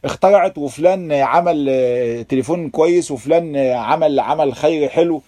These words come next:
ده يدخل الجنة؟ احنا لما نيجي نقيم، بنقيم رقم واحد فين؟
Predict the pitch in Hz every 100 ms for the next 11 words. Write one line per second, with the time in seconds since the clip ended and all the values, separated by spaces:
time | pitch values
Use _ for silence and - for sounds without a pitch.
0 | _ _ _ 135 170 185 180 156 143 175
1 | 175 - _ _ _ _ _ _ _ _
2 | _ _ _ _ _ _ _ _ _ _
3 | _ _ _ _ _ _ _ _ _ _
4 | _ _ _ _ _ _ _ _ _ _
5 | _ _ _ _ _ _ - 127 135 170
6 | 139 160 165 139 117 151 156 156 139 156
7 | 151 123 175 190